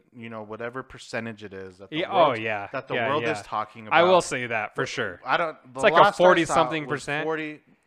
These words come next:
Speaker 1: the movie's not
Speaker 2: The
Speaker 1: a
Speaker 2: movie's
Speaker 1: forty.
Speaker 2: way, yeah,
Speaker 1: If you look
Speaker 2: I
Speaker 1: at
Speaker 2: agree.
Speaker 1: just the grand scale of zero to hundred percent, the movie's not a forty-eight percent.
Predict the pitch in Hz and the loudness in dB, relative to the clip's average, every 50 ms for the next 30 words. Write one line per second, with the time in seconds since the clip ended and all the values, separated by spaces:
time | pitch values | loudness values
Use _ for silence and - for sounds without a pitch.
0 | _ _ _ _ 123 151 147 147 160 165 156 165 170 160 139 131 127 120 120 143 | _ _ _ _ -20 -18 -16 -14 -14 -12 -10 -10 -10 -10 -10 -8 -6 -4 -4 -2
1 | 156 160 170 165 160 131 120 120 143 147 135 135 131 110 117 117 107 98 156 - | -2 -4 -4 -2 -2 -2 -4 -4 -2 -2 0 0 0 -2 -4 -4 -4 -4 -4 -4
2 | 180 185 180 196 214 143 139 165 196 170 - 185 185 - - - 165 139 135 139 | -4 -2 0 2 2 2 2 2 0 0 0 -2 -2 -2 -4 -8 -6 -4 -2 -2
3 | 135 135 135 - - 131 127 127 127 123 113 107 117 120 120 123 123 117 113 113 | -2 -2 -6 -8 -8 -6 -4 -4 -4 -4 -6 -8 -10 -10 -8 -8 -8 -10 -10 -12
4 | 113 110 101 - 98 - 107 104 107 113 135 156 175 147 143 135 120 120 113 - | -14 -16 -16 -16 -16 -14 -14 -14 -14 -12 -12 -12 -12 -10 -8 -6 -6 -6 -6 -8
5 | - 120 107 107 104 101 - _ _ 98 _ - 73 | -10 -12 -12 -12 -14 -16 -20 _ _ _ _ -20 -20